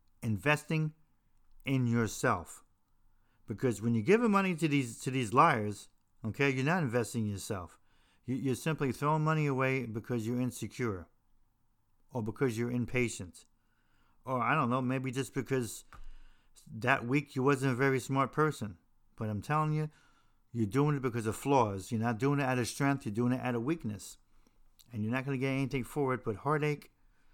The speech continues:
you know, and, and, and a less, less full bank account. Or, you know,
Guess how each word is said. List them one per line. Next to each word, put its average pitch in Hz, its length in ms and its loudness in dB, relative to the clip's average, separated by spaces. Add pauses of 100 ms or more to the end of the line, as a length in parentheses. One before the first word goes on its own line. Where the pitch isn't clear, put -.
(680)
you 107 100 -8
know, 131 180 0
and, 117 160 0
and, 117 280 -4
and 110 160 -2
a 98 60 -4
less, 135 480 0
less 135 480 -4
full 135 460 -2
bank 131 320 -2
account. 90 320 -12 (1500)
Or, 101 340 -6
you 107 80 -8
know, 92 260 -8